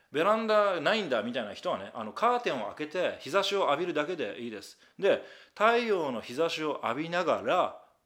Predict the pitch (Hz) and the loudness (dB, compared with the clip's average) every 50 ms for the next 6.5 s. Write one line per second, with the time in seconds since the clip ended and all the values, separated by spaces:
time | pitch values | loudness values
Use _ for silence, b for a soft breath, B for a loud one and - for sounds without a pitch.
0 | _ _ - - 208 - - - 220 226 220 220 202 202 165 151 160 165 165 156 | _ _ -10 -10 -10 -8 -6 -4 -4 -2 -2 -2 -2 -4 -6 -8 -8 -6 -6 -6
1 | 113 87 85 - - - - _ _ _ _ _ _ _ _ _ _ _ _ _ | -8 -10 -14 -18 -20 -20 -20 _ _ _ _ _ _ _ _ _ _ _ _ _
2 | _ b b b b b b b b b b - - - - - 240 202 - - | _ b b b b b b b b b b -8 -6 -4 0 2 2 2 2 0
3 | 117 95 - - _ _ _ _ _ _ _ _ _ _ _ _ _ _ _ - | -6 -8 -8 -12 _ _ _ _ _ _ _ _ _ _ _ _ _ _ _ -20
4 | - - - 127 123 107 98 - 87 - - _ _ _ - 104 90 90 90 _ | -20 -14 -10 -8 -8 -8 -8 -10 -14 -18 -20 _ _ _ -20 -20 -20 -20 -20 _
5 | _ - - - 160 - - - _ _ - - - 220 202 160 - - - 180 | _ -8 -6 -6 -6 -8 -12 -20 _ _ -10 -4 -2 -2 -2 -2 -4 -2 0 0
6 | 190 165 151 - - 156 131 98 - | 0 0 -2 -4 -4 -4 -4 -4 -6